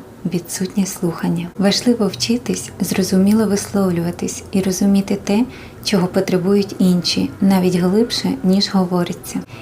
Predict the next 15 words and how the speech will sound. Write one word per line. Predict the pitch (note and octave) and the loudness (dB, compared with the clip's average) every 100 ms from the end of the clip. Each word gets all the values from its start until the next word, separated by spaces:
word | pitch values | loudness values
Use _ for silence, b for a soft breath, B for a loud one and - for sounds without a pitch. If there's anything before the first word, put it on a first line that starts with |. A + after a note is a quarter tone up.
| B G3+ | B 0
Більша | G3 - F#3+ | 2 2 -2
частина | - F3+ G3 F#3 | -4 0 0 2
конфліктів | G3 F#3 G#3+ - - F3 | 0 -2 -2 -2 -2 0
є | G3 | 0
плодами | G3+ F#3+ G3+ G3+ | 0 -2 2 2
непорозуміння | F#3+ F3+ F#3 F3+ G3 G3 G3 A3 | 2 0 -4 0 2 4 2 2
у | F#3+ | -2
спілкуванні, | - F#3+ - G3 A3+ A#3+ G3 | -4 -6 -6 -2 4 4 4
зумовлених | - F#3 G3 A3 G#3 F#3+ F#3 | 2 2 4 4 4 2 0
комбінацією | - F#3 F#3+ G3+ G#3+ - F#3+ F#3 | 0 0 2 0 -2 -2 0 2
невдалих | F3+ G3+ F#3+ F#3 G3 | 2 0 0 -2 -2
виразів | A#3 A3 G3+ | 0 0 0
та | F3+ G3 | 0 0
незграбного | G#3 F#3 G3 G3+ G3+ G3 | 0 0 -2 0 2 2
слухання. | G3 G#3 G3+ G#3 F3+ | 0 0 0 2 0